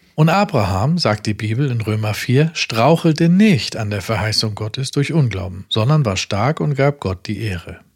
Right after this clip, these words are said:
Ich kann mir vorstellen, nach dem ersten Monat, sicher, wie ich sagte, war Sarah über die Zeit ihrer Regel hinaus. Ich kann mir vorstellen, wie Abraham im ersten Monat sagte, „Sarah, wie fühlst du dich, Liebling?“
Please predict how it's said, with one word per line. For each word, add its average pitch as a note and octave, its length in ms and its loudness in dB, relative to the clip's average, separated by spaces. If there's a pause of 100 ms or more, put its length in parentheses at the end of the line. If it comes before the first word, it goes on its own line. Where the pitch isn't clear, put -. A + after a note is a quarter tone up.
(160)
Ich - 80 -2
kann F#3+ 200 4
mir E3+ 100 6
vorstellen, B2 560 2
nach B2 140 2
dem A2+ 160 0
ersten G#2 340 -2
Monat, G#2+ 480 -2
sicher, B2 480 0
wie G#2 80 -4
ich G2+ 140 -6
sagte, A2 340 -2
war G2+ 100 -2
Sarah A2 400 -2
über C#3+ 220 2
die A#2 160 -2
Zeit A2 300 -2
ihrer G#2+ 280 -4
Regel A2 240 -4
hinaus. A#2 440 0
Ich - 160 -8
kann D#3+ 160 0
mir C3+ 120 2
vorstellen, D#3+ 540 0
wie A#2 100 0
Abraham A#2+ 480 0
im A2 140 -4
ersten C#3 340 0
Monat A#2 340 2
sagte, A2 500 -6
„Sarah, G#2+ 500 -2
wie A#2 80 -2
fühlst G3+ 340 0
du C3 60 0
dich, A2 160 0
Liebling?“ G#2+ 460 -2